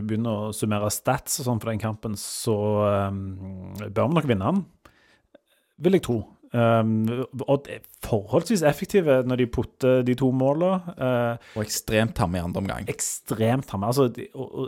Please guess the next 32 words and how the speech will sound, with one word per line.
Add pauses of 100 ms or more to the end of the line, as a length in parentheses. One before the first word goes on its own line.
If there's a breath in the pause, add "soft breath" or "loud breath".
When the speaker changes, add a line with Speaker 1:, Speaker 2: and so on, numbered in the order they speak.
(100)
Speaker 1:
og
direkte (240)
dårlige
i, (100)
i, (600)
i
andre
omgang.
Virker,
virker
jo, (400)
eh,
kvasser
og
sånt. (600 soft breath)
Ehm, (640 soft breath)
men,
men (500)
det
fortsetter
jo
litt
i
den
stilen.
Altså,
Viking
har
jo,
det
er
jo